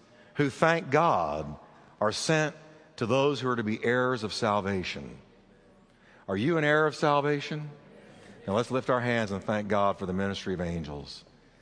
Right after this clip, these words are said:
Lord, we thank you for this introduction to angels tonight, the reality of angels.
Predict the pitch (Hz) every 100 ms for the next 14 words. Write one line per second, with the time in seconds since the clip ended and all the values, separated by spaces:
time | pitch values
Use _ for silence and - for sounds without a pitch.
0 | - - - - 107 120 131 - 143 143
1 | 139 117 127 139 131 - - - - -
2 | _ - 139 147 139 139 - 107 107 113
3 | 120 107 92 87 101 90 85 78 80 95
4 | 107 123 123 113 202 175 90 170 - -
5 | - - - -